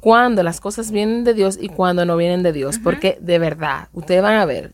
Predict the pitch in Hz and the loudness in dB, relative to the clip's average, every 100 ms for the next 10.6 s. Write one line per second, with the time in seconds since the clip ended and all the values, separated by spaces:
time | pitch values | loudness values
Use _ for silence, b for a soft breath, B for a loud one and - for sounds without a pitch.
0 | _ - 185 190 - 285 294 285 226 226 | _ -2 0 0 2 2 2 -2 -2 -2
1 | 254 220 220 202 156 156 151 165 170 170 | 0 0 0 0 0 0 -2 -4 -4 0
2 | 190 208 208 208 - B B 185 190 208 | 0 0 -2 -6 -8 B B -2 4 6
3 | 233 262 - - 220 202 196 220 214 180 | 6 4 2 -10 -6 -2 0 0 0 -2
4 | 165 156 165 165 160 165 175 226 277 262 | -2 -4 -2 -2 -2 -2 -2 0 -2 -2
5 | 233 220 220 214 202 214 208 196 196 180 | -2 0 0 -2 -6 -6 -8 -8 -6 -6
6 | - 151 160 b b b 254 240 220 185 | -6 -10 -10 b b b 0 2 2 -2
7 | 180 170 151 156 156 156 170 247 240 220 | -6 -6 -6 -8 -6 -6 -4 -2 0 0
8 | 180 165 160 160 160 160 160 165 220 247 | -2 -2 -2 -4 -4 -4 -4 -2 2 4
9 | 247 220 196 180 180 175 175 175 175 175 | 4 0 -2 0 -2 -2 -4 -4 -4 -4
10 | 175 175 160 170 170 | -4 -6 -4 -4 -4